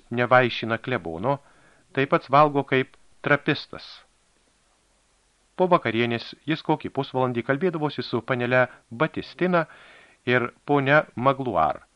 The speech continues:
Paskui eidavo į savo kambarį ir vėl imdavo rašyti, čia atskiruose lapeliuose, čia kokio nors folianto paraštėje. Jis buvo apsišvietęs žmogus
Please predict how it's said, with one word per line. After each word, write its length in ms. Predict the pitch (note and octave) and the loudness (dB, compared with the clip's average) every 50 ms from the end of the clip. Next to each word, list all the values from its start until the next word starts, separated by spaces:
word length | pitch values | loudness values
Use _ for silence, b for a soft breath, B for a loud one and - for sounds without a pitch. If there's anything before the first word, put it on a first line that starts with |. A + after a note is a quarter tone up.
| _ _ _ _ _ _ _ _ _ _ _ _ - | _ _ _ _ _ _ _ _ _ _ _ _ -2
Paskui 340 | A#2 A#2+ - - - D#3+ D#3 | -2 -2 -2 -2 -2 0 2
eidavo 340 | D#3 D#3 C#3 D3 C3 C3+ C3 | 2 2 0 0 0 0 0
į 60 | - | 0
savo 240 | - D3 C3+ A#2 G2+ | 0 -2 -2 -2 -2
kambarį 460 | - - D3+ E3 D#3+ C#3+ D3 C3 C#3 - | 2 2 2 2 4 2 0 0 0 -2
ir 140 | - D3 D#3 | -2 -4 0
vėl 220 | C3+ D3+ D#3 D3+ - | 0 0 0 0 -2
imdavo 360 | C3 C3+ C3 C3+ A2+ G#2+ F2 | -4 -2 -2 -4 -4 -4 -6
rašyti, 460 | E2 - - - C3 C3 - B2+ A2+ B B B B B B B B B | -6 -8 -6 -6 -6 -4 -4 -4 -4 B B B B B B B B B
čia 160 | - - F#3 | -2 0 0
atskiruose 420 | F#3 - - D#3 C#3+ C3+ - - C3+ | 0 0 0 0 0 0 0 0 0
lapeliuose, 680 | B2 A#2 - - A#2+ B2+ C3 B2+ B2+ B2 - - C3 A#2+ B B B B B B B | 0 0 2 4 4 4 4 4 0 -4 -4 -6 -8 -8 B B B B B B B
čia 140 | - - D3+ | -4 -2 -2
kokio 280 | - - G3+ F#3 - C#3+ | 2 2 0 2 2 2
nors 300 | D3 D3 C#3 C#3 - - - | 2 2 0 0 -6 -14 -10
folianto 840 | - - D3+ B2+ G#2+ A#2 C3+ D3 C#3+ - - C#3 C3+ C3+ C3 B2 - - | -2 -2 -2 2 4 2 2 2 2 0 0 2 2 2 0 -2 -2 0
paraštėje. 640 | - D#3+ D#3 C#3+ - - - - B2+ G2 - C#2+ - - _ _ _ _ _ _ _ _ _ _ _ _ _ _ | 0 2 2 0 -4 -6 -4 -4 -4 -4 -4 -6 -8 -8 _ _ _ _ _ _ _ _ _ _ _ _ _ _
Jis 200 | - A2 D3 D#3+ | -4 -2 -2 -2
buvo 200 | D3+ D#3+ E3+ E3 | -2 0 2 2
apsišvietęs 600 | D#3+ - - B2 - - A2 B2 B2 - A#2+ G#2+ - | 2 2 0 -8 -6 -2 -2 0 0 0 0 -2 -2
žmogus 440 | - D#2+ D#2+ - C#3+ D3 - - | -8 -12 -10 -8 -8 -10 -10 -12